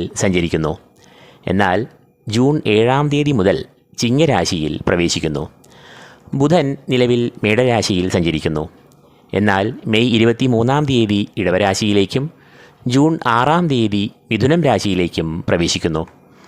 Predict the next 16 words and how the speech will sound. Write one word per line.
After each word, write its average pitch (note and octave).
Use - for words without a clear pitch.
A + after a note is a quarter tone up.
വ്യാഴം D3+
ഈ -
മാസം C3+
തൊട്ട് G2
മിഥുനരാശിയിൽ B2
തൻ്റെ A2
ഒരു D3
വർഷക്കാലത്തെ G#2+
സഞ്ചാരത്തിന് G2+
തുടക്കം F2+
ഇടുന്നു. D#2+
ശുക്രൻ D#3+
മെയ് B2+
മാസം C3+
മുപ്പത് B2
വരെയും F#2